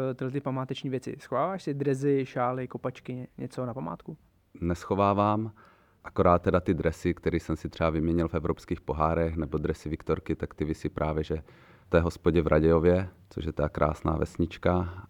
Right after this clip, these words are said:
Speaker 2: na jižní Moravě, u Hodonina. Ještě je tam trošku větší město Strážnice, kde se teda v létě vždycky konaly strážnický folklorní slavnosti, takže tam je to taky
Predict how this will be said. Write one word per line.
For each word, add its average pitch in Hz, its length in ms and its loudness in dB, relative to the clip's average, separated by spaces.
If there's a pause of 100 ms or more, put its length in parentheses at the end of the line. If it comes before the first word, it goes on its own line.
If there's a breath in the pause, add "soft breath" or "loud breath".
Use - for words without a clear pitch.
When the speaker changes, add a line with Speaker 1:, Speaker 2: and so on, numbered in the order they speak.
(100)
Speaker 2:
na 85 140 0
jižní 82 220 2
Moravě, 85 520 4 (300)
u - 80 -2
Hodonina. 87 720 4 (440)
Ještě - 200 -6
je 78 40 0
tam 82 160 0
trošku 80 320 -4
větší 80 260 0
město 80 280 -2
Strážnice, 82 800 2 (120)
kde - 100 -12
se - 140 -10
teda 78 180 0
v 73 60 0
létě 78 260 2
vždycky 78 340 -6
konaly 78 360 2
strážnický 80 880 -2
folklorní 90 760 6
slavnosti, 87 640 2
takže 82 380 0
tam 80 260 -4
je 80 60 -4
to - 160 -4
taky 80 360 -4